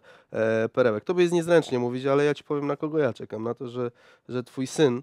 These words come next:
e, będąc, mając komfort bycia pierwszym rozgrywającym w Częstochowie, bez obciążeń, bo drużyna ta, e,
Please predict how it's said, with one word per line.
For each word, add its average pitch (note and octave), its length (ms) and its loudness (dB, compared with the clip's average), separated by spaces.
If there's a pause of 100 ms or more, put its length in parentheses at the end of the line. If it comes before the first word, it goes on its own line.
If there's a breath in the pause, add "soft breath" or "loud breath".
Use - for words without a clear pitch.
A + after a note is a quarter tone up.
(480 soft breath)
e, A#2 320 -4 (160)
będąc, B2 420 -4
mając B2+ 440 2
komfort A#2+ 560 -4
bycia A2+ 300 -8
pierwszym B2+ 380 -6
rozgrywającym A#2+ 600 -6
w - 40 -14
Częstochowie, B2+ 520 -6
bez F3 160 -4
obciążeń, E3+ 480 2
bo B2+ 80 -2
drużyna C3+ 320 -2
ta, C#3 260 0 (360 loud breath)
e, - 40 -4